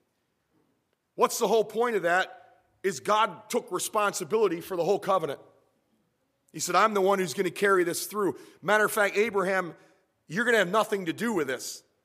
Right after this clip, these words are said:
There's nothing you're gonna be able to do or could ever do to be a blessing to the nations. It's gonna be what I'm gonna do.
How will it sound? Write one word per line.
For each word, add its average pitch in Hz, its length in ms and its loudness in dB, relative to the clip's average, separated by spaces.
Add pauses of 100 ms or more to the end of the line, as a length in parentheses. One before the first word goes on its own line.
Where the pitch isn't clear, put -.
(340)
There's 151 200 -6
nothing 208 320 0
you're 208 180 -2
gonna 180 160 -2
be 190 220 -4
able 180 220 0
to 175 120 -10
do 156 380 -8 (800)
or 180 120 0
could - 220 2
ever 214 320 2
do 123 300 -8 (1200)
to 180 80 -8
be 185 140 -2
a 175 40 4
blessing 175 460 0
to 156 80 -4
the 156 80 -4
nations. 147 560 -4 (600)
It's - 120 -10
gonna 208 160 -2
be 190 100 -4
what 165 140 2
I'm 180 220 4
gonna 139 180 -6
do. 113 240 -10